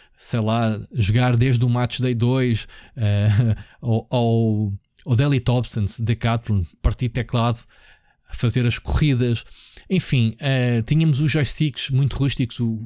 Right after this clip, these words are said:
ligados pelo Campson, que era um, uma interface que se ligava atrás do quarenta e oito K. Quarenta e oito K que nem sequer tinha botão de desligar, tínhamos que desligar,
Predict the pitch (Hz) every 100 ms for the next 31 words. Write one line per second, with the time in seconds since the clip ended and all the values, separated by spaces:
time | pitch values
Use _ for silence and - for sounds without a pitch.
0 | - 127 113 131 - 123 117 131 123 -
1 | 107 - 117 117 113 135 120 127 - 127
2 | - - 123 123 123 120 113 113 127 131
3 | 156 147 143 135 117 - - - 151 160
4 | 175 - 156 - 156 147 - 139 143 127
5 | - 135 127 123 120 117 120 123 107 120
6 | - 120 110 113 117 113 117